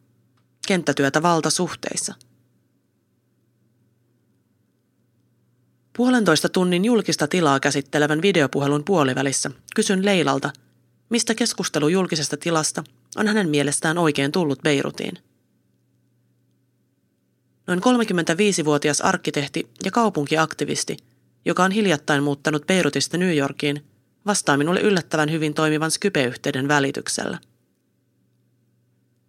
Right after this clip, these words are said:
Hauskaa, että kysyt tuosta. Sanoisin, että se tulee Beirutin amerikkalaisesta yliopistosta kaupunkisuunnittelun oppiaineesta.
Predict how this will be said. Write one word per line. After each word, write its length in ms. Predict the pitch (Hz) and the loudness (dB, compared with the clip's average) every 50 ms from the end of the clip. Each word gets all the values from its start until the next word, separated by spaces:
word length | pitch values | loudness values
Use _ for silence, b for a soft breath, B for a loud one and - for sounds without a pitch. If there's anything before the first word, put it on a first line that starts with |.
| _ _ _ _ _ _ _ _ _ _ _ _ _ _ _ _ _ _ _ _ _ | _ _ _ _ _ _ _ _ _ _ _ _ _ _ _ _ _ _ _ _ _
Hauskaa, 440 | - 240 240 220 - - - 139 135 | -2 0 0 0 0 0 0 0 0
että 160 | - - 180 | 0 0 2
kysyt 380 | 202 214 190 - 135 - _ | 2 2 2 2 -2 -4 _
tuosta. 380 | - - - - - - - - - - _ _ _ _ _ _ _ _ _ _ _ _ _ _ _ _ _ _ _ _ - - | -4 -4 -2 -2 -4 -6 -8 -8 -10 -12 _ _ _ _ _ _ _ _ _ _ _ _ _ _ _ _ _ _ _ _ -8 -4
Sanoisin, 520 | - 254 240 214 175 156 - 165 160 160 - _ _ _ _ _ _ _ _ _ _ - | 0 2 2 2 2 2 0 -2 -2 -4 -8 _ _ _ _ _ _ _ _ _ _ -6
että 160 | - - 208 | -2 -2 -2
se 100 | - - | 0 2
tulee 260 | - 233 220 220 214 | 2 4 4 4 4
Beirutin 420 | 196 220 220 196 170 165 170 180 | 4 4 4 4 2 2 0 0
amerikkalaisesta 720 | 208 208 190 170 147 143 - - 147 143 139 147 143 - 160 | 2 2 2 2 2 0 0 0 2 2 2 0 0 0 0
yliopistosta 720 | 180 180 175 170 160 147 160 - - - 165 - - - 151 - _ _ _ | 2 2 2 2 0 0 -2 -2 -4 -4 -6 -6 -6 -8 -10 -12 _ _ _
kaupunkisuunnittelun 880 | - 220 214 165 151 143 123 - 156 143 139 143 143 - 151 156 160 175 | -2 0 0 2 0 0 0 0 0 0 0 0 -2 0 0 0 2 0
oppiaineesta. 760 | 165 - - - - - - 87 - - - - - 190 | 0 -2 -4 -4 -4 -2 -2 -4 -4 -6 -6 -8 -8 -10